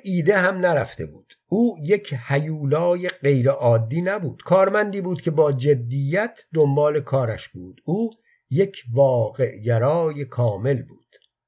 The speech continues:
آرنت لزوماً انکارهای آیشمن را قبول نکرده بود.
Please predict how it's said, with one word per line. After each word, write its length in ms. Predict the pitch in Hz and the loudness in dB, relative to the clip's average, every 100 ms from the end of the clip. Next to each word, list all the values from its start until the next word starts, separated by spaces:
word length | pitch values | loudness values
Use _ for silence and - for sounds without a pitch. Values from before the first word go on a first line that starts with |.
| _ _ _ _ - | _ _ _ _ 0
آرنت 440 | 123 139 160 160 _ _ | 4 4 2 -2 _ _
لزوماً 580 | 147 156 139 156 160 175 185 | 0 2 2 0 2 0 0
انکارهای 840 | 160 147 147 151 139 113 156 160 | -2 0 2 4 2 0 0 0
آیشمن 720 | 160 - 135 127 117 135 143 139 | -4 -2 0 0 -4 -4 -2 0
را 140 | 139 | -2
قبول 460 | 117 113 123 135 151 | -2 -2 -2 -4 -4
نکرده 440 | 151 90 80 69 | -6 -8 -10 -20
بود. 180 | _ | _